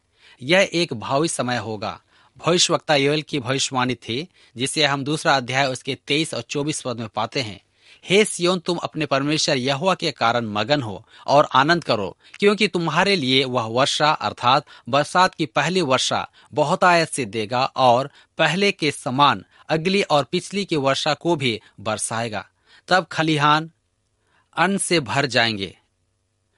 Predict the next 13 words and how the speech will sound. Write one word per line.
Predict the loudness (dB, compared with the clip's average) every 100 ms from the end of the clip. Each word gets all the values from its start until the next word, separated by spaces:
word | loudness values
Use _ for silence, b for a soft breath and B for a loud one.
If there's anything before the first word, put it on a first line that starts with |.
| _ -2
परमेश्वर | 0 0 0 2
ने | 2
उनसे | 0 -2 -6
प्रतिज्ञा | -4 -4 -2 2 2
की | 2 -2
थी | -2 -4
कि | 0 2
वे | 2
उस | -2 -6
देश | -2 0 2 0
में | -2 -2
बसे | -2 0 0
रहेंगे, | -2 -6 -10